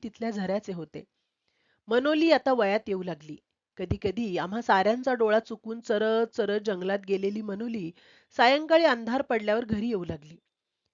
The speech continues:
ती एखाद्या वाघा बिबट्यांचे भक्ष बनेल म्हणून आम्ही तिच्या गळ्यातील घुंगरू काढून घेतले व गळ्याभोवती पिवळ्या रेशमाचा पट्टा बांधला. उत्तरोत्तर तिचे घराकडे परतणे अनियमित झाले.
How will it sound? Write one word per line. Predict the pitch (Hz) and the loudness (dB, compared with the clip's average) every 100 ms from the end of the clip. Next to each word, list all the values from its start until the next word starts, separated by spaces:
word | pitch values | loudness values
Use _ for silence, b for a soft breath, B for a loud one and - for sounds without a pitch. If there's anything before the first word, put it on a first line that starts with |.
| _ - | _ -6
ती | 247 | -2
एखाद्या | 208 214 202 220 | -2 -2 0 0
वाघा | 220 180 175 226 | 4 2 2 -4
बिबट्यांचे | 220 - 214 214 208 | -4 -8 -8 -8 -6
भक्ष | 220 233 - | -4 -4 -4
बनेल | 247 208 170 165 | -2 -2 -6 -8
म्हणून | 175 202 226 | -8 -8 -6
आम्ही | 233 214 220 156 b b b _ | -6 -6 -6 -8 b b b _
तिच्या | 208 - 240 | -8 -4 0
गळ्यातील | 196 180 180 220 | 2 0 -2 -10
घुंगरू | 190 185 180 | -10 -12 -12
काढून | 220 180 175 220 254 | -4 -2 -2 -4 -6
घेतले | 214 - 160 156 b b b | -10 -8 -12 -12 b b b
व | 233 | -6
गळ्याभोवती | 240 220 220 247 254 - | 4 6 6 2 -4 -6
पिवळ्या | 285 240 214 208 247 | -10 -6 0 2 2
रेशमाचा | 220 - 202 196 254 | 0 -2 -8 -10 -8
पट्टा | 233 165 - | -10 -12 -12
बांधला. | 175 160 156 160 _ _ _ _ _ _ _ _ _ _ _ _ _ | -12 -12 -14 -20 _ _ _ _ _ _ _ _ _ _ _ _ _
उत्तरोत्तर | 240 _ 320 320 - 302 311 285 | -16 _ 2 2 4 2 2 -2
तिचे | 247 269 | -8 -6
घराकडे | 247 240 240 247 | 0 0 0 0
परतणे | 262 214 220 226 240 196 160 - _ | 0 0 -2 -4 -8 -10 -10 -14 _
अनियमित | 240 247 233 233 262 226 | -6 -4 -4 -6 -8 -12
झाले. | 185 165 | -12 -12